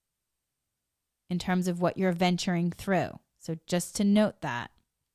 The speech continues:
I cannot say that enough. So for clues on what this new eclipse cycle may bring into your life, here's something to do. You can reflect upon,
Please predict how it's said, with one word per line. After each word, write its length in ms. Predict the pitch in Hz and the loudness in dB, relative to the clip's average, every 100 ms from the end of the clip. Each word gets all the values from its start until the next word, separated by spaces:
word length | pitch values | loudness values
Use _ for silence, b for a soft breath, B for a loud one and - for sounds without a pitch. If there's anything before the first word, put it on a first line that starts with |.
| _ _ _ _ _ _ _ _ _ _ _ - | _ _ _ _ _ _ _ _ _ _ _ -12
I 80 | 165 | -10
cannot 720 | - 175 170 170 170 - - _ _ | -6 -2 0 -2 -4 -8 -20 _ _
say 300 | - 185 175 | -6 -2 0
that 160 | 170 | 0
enough. 560 | 170 170 143 - - _ _ _ _ _ _ _ _ _ _ _ _ _ _ _ | 0 0 -2 -8 -20 _ _ _ _ _ _ _ _ _ _ _ _ _ _ _
So 180 | - 226 | -4 -2
for 140 | 208 | -2
clues 640 | 226 - 294 285 277 240 - - | -8 -8 -4 0 0 0 -4 -2
on 320 | 196 190 190 - | 0 0 -2 -6
what 380 | 185 202 - - | -4 -2 0 0
this 220 | 214 - | -2 -2
new 340 | 208 190 202 196 | 0 2 2 0
eclipse 380 | - - - | -4 -6 -4
cycle 400 | - 185 180 185 | 0 0 0 -2
may 440 | 190 185 175 175 - | 0 2 2 0 -4
bring 280 | - 175 170 | -4 -2 0
into 300 | 170 170 - | 0 -2 -2
your 100 | 160 | -2
life, 460 | 170 254 247 233 - - b b b _ _ | 2 2 2 0 -10 -20 b b b _ _
here's 280 | - 214 - | -2 -2 -2
something 340 | - 170 - | -6 -8 -12
to 80 | 175 | -6
do. 400 | 220 226 220 220 _ _ _ - | -2 0 0 -2 _ _ _ -10
You 100 | 180 | -8
can 160 | - | -6
reflect 440 | 160 160 220 214 226 | -6 -4 -2 -2 -4
upon, 560 | 208 226 214 214 214 | -2 0 2 2 0